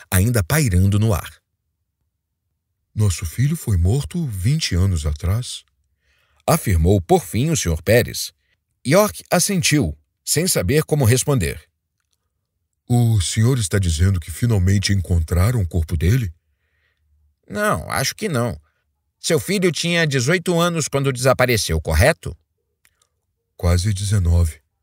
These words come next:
confirmou o senhor Pérez. "Esse homem, a vítima, como mencionei, já estava perto dos quarenta." O pai de Pérez se recostou.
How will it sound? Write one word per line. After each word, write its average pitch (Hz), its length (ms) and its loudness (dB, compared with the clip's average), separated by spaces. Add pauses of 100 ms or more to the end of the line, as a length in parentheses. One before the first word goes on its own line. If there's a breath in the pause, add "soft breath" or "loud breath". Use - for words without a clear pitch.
(420)
confirmou 101 500 2
o 147 60 2
senhor 139 200 0
Pérez. 87 500 0 (1300)
"Esse 170 360 0
homem, 139 380 0
a 92 80 2
vítima, 87 520 0
como 85 240 -2
mencionei, 120 760 0
já 139 420 2
estava 160 380 0
perto 165 300 0
dos 151 180 -4
quarenta." 95 640 -2 (1160)
O 214 140 0
pai 120 320 2
de 117 140 -2
Pérez 87 420 0
se 76 100 -6
recostou. 82 600 -4